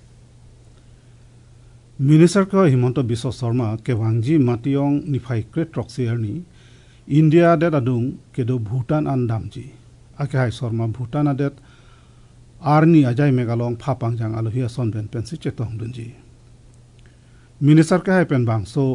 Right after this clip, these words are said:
কাকমওয়াই দামাহুত গুয়াহাটি পেন ভুটান আদেত গেলিপুয়ান কারি পিয়াহর কাসলাম পনজি আসাই আংদেং কেদাং পনজা পুথাকসুতা কাসলাম পনা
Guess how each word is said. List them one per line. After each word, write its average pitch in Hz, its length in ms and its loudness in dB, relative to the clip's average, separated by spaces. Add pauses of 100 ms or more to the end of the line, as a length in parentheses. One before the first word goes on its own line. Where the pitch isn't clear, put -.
(440)
কাকমওয়াই 139 460 0
দামাহুত 120 400 -4 (140)
গুয়াহাটি 127 540 -2
পেন 127 220 -2
ভুটান 113 380 -6
আদেত 120 240 -2 (560)
গেলিপুয়ান 160 640 4
কারি 143 240 -2
পিয়াহর 117 360 -2
কাসলাম 117 420 -6
পনজি 117 320 -6 (540)
আসাই 156 260 -2 (140)
আংদেং 120 360 -2
কেদাং 113 300 -4
পনজা 113 320 -4
পুথাকসুতা 120 480 -10 (580)
কাসলাম 156 420 0
পনা 127 160 -2